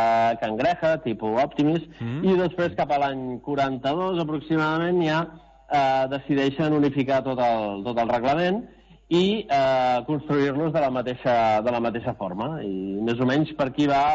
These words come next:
Speaker 1: el, en quatre, en quatre trets els, els trets bàsics del, de la història del patí.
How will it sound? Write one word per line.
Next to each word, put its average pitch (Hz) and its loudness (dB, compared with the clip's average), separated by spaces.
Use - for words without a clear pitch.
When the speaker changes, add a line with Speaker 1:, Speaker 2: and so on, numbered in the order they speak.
Speaker 1:
el, 123 -4
en 107 -20
quatre, 131 0
en 120 -12
quatre 131 -2
trets 139 -2
els, 123 -2
els - -6
trets 123 -10
bàsics 131 0
del, 107 0
de 113 -2
la 117 0
història 117 -2
del 101 -2
patí. 90 -12